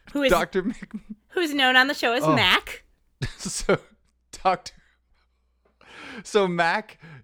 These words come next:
Speaker 2: uh, meets her at the, the dock, and it, and, you know, is like, "Oh, you're, you're back. You've been away for a while." We get sort of just kind of, like, a lot of expo log about her being away, but immediately, right out of the gate, these characters have great chemistry with each other.
Speaker 1: Yeah.
Speaker 2: Like,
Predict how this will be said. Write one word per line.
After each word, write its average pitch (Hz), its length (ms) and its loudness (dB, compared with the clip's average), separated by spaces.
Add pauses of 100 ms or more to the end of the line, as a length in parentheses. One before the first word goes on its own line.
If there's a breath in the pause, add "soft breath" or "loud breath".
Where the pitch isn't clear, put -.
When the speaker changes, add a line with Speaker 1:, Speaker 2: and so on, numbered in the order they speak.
(140)
Speaker 2:
uh, 135 360 0
meets 143 280 -6
her 135 200 0
at 113 440 -4
the, 110 460 0
the 107 80 -6
dock, 101 560 -2
and 113 140 -4
it, 107 260 -6
and, 104 600 -4
you 110 120 -8
know, 95 100 -6
is 92 120 -8
like, 90 280 -8
"Oh, 131 240 -2
you're, 123 300 -2
you're 104 120 -8
back. 127 420 -2
You've 104 100 -12
been 104 120 -2
away 123 260 0
for 127 180 -4
a 120 40 2
while." 120 220 0
We 127 100 -8
get 151 260 -2
sort 156 180 -2
of 123 80 -4
just 117 160 -8
kind 123 140 -2
of, 110 60 -2
like, 113 100 -2
a 113 60 -4
lot 113 160 0
of 95 60 -6
expo 98 400 -6
log 92 260 -2
about 92 260 -6 (180 soft breath)
her 123 80 -2
being 120 200 -2
away, 113 300 0 (360 soft breath)
but 143 340 -2 (120)
immediately, 131 1120 -4
right 113 240 0
out 117 100 0
of 107 60 -6
the 107 60 -6
gate, 98 260 -6
these 98 100 -12
characters 104 360 -6
have 92 160 -8
great 98 220 -6
chemistry 90 460 -10
with 80 140 -12
each - 140 -16
other. 73 280 -12
Speaker 1:
Yeah. 90 100 -8
Speaker 2:
Like, 80 160 -8